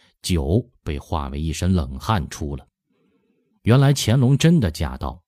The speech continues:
身后站着傅恒，呆着脸看屋里一片狼藉。屋里人被惊呆了，好久才回过神来，一起伏伏在地叩头。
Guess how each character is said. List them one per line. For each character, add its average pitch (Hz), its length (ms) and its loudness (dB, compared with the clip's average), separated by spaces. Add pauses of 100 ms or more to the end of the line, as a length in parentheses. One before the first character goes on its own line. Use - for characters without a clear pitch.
(380)
身 104 280 2
后 92 220 0
站 85 220 0
着 76 80 -2
傅 82 180 -4
恒， 73 340 -6 (520)
呆 147 180 4
着 131 120 4
脸 85 300 0 (200)
看 82 220 0
屋 101 180 4
里 82 120 2
一 71 140 -6
片 78 240 -6
狼 69 300 -2
藉。 - 260 -8 (840)
屋 151 140 6
里 135 100 8
人 107 240 4
被 123 140 4
惊 139 240 2
呆 143 240 4
了， - 220 -6 (340)
好 151 380 2
久 76 240 0
才 85 240 -2
回 85 180 -2
过 85 160 -2
神 95 260 -2
来， 64 200 -4 (280)
一 123 140 6
起 76 420 -4 (140)
伏 104 320 0
伏 95 320 -2
在 80 260 -2
地 78 200 -4
叩 78 260 -4
头。 65 320 -12